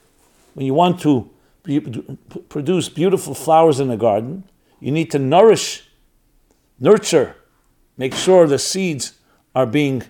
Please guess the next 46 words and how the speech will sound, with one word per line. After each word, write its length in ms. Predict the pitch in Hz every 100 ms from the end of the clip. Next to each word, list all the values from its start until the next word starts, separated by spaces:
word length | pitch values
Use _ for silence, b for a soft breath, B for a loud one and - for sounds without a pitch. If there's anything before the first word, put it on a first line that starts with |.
| _ _ _ _
not 300 | 143 - 147
cultivated 680 | - 208 190 139 107 87 - _ _ _ _ _ _ _ _
to 100 | -
blossom 440 | 113 151 156 - 143
into 180 | 120
beautiful 420 | 120 139 135 117 110
flowers, 380 | 123 98 139
but 100 | 127
you 80 | 120
also 200 | 131 -
have 120 | 131
to 80 | -
weed 260 | 160 233 202
the 80 | 131
garden, 400 | 98 78 78 - _ _
to 80 |
get 140 | - -
rid 120 | 120
of 100 | 113
the 80 | 131
toxins, 520 | 175 190 - 113 82
the 100 | 123
pollutants, 600 | - 160 185 113 - - _ _ _ _ _ _ _ _ _ _ _ _ _ _ _ _ _ _
the 100 | -
things 260 | 143 135
that 160 | 123 -
may 120 | 131
cause 280 | 113 131 120
damage 440 | 147 175 156 98
or 80 | 110
may 160 | 113 120
not, 200 | 113 127
or 140 | 123 113
may 200 | 127 123
impede 380 | 113 - 156
its 160 | 135 110
growth. 420 | 143 120 - - _ _ _ _ b b b b
And 100 | 151
the 80 | 180
same 240 | 170 247
thing 180 | 226 226
is 80 | 185
on 100 | 180
a 60 | 165
human 340 | 160 165 143
level. 300 | 117 95 -